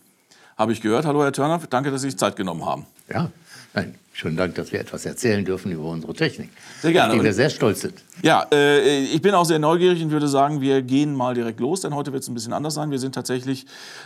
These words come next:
Speaker 1: äh, vor Ort, auch in der Fertigung von W B T. Deswegen entschuldige ich mich jetzt schon mal dafür, dass das sicherlich etwas anders klingen wird, als wenn wir das bei uns im Studio machen. Aber dafür ist es dann, glaube ich, auch,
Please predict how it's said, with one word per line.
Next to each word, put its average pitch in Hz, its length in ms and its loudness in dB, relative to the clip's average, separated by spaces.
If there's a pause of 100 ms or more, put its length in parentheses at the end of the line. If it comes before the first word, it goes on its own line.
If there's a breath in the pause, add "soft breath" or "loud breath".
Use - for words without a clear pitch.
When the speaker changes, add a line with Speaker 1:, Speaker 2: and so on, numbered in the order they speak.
Speaker 1:
äh, 120 220 6
vor 147 400 -2
Ort, 147 320 2
auch 131 240 2
in 165 160 0
der 190 100 2
Fertigung 160 440 0
von 147 160 -4
W 135 80 0
B 135 100 0
T. 135 420 0
Deswegen 117 240 -4
entschuldige 127 340 -2
ich - 40 -12
mich 120 80 -6
jetzt 127 140 -4
schon 123 100 -4
mal 120 80 -4
dafür, 113 300 -4
dass 110 100 -6
das 113 140 -8
sicherlich 117 340 -6
etwas 113 380 -6
anders 135 320 0
klingen 123 340 -2
wird, 110 240 -2 (500 loud breath)
als 110 300 2
wenn 110 100 2
wir 110 100 0
das 107 120 -4
bei 107 80 -2
uns 104 140 -2
im 95 80 -6
Studio 165 280 2
machen. 147 300 2
Aber 120 180 4
dafür 117 300 4
ist 120 80 2
es 113 80 0
dann, 110 160 -2
glaube 107 180 0
ich, 101 100 -4
auch, 95 260 -4